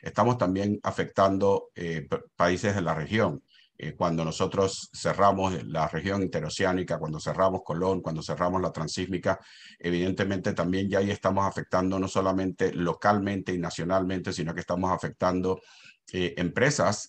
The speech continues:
eh, que han, eh, invertido en Panamá y que han decidido, eh, hacer sus transbordos a través de Panamá,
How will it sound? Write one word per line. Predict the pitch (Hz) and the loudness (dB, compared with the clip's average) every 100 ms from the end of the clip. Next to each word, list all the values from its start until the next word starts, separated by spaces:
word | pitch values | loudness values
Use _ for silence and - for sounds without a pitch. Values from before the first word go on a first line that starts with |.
| - | -8
eh, | 82 78 | -6 -6
que | - 87 | 0 2
han, | 95 101 101 - | 4 4 0 -2
eh, | 85 78 | -6 -6
invertido | 85 85 85 - 123 107 | -2 -2 -2 -2 0 2
en | |
Panamá | 87 82 85 104 | 0 -2 2 0
y | |
que | 117 | 0
han | 85 | -2
decidido, | 90 92 85 87 92 95 - | -2 -4 -4 -2 0 0 -2
eh, | 82 | -6
hacer | 78 - 90 | -6 -4 -4
sus | 101 | -6
transbordos | - 82 92 95 95 | -4 -2 0 0 0
a | 85 | -2
través | 82 85 | -2 -4
de | 87 | -4
Panamá, | 87 - 90 92 | -4 -2 2 2